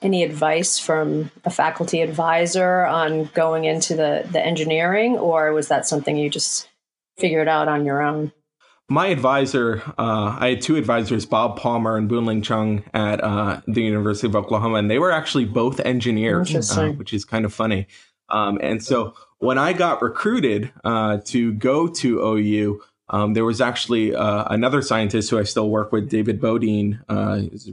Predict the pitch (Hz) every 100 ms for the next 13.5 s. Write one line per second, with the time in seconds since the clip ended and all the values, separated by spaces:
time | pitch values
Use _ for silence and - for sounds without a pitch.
0 | - 120 117 110 107 _ - 107 104 104
1 | 113 123 120 117 107 110 107 110 107 107
2 | 104 107 107 107 - - - _ 110 117
3 | 131 160 139 107 - 117 135 120 123 120
4 | 107 104 104 107 104 117 113 107 104 -
5 | - 107 107 101 - 110 123 110 101 101
6 | - 107 - 107 104 104 101 101 - 104
7 | 101 101 - _ _ _ - 101 101 101
8 | 101 120 156 135 127 - 120 120 120 110
9 | 101 - 120 - 120 113 - 110 110 110
10 | 104 104 101 - - - 104 104 101 110
11 | - 104 104 - 120 101 104 113 117 107
12 | 101 104 104 107 104 104 107 - 110 110
13 | 110 101 - 104